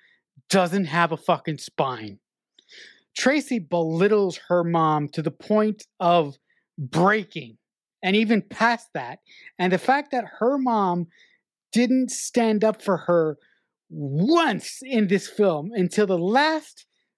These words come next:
pivotal scene, which is heartbreaking and is the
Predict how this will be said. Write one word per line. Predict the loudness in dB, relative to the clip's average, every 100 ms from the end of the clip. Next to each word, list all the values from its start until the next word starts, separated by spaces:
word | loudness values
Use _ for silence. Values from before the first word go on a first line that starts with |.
| _ -8
pivotal | 0 0 2 -2 -2
scene, | -2 0 0
which | 0 -2 0
is | -2 0
heartbreaking | 0 0 0 -2 0 2 0 0 -8 -14 -2
and | 0
is | 2 0
the | -4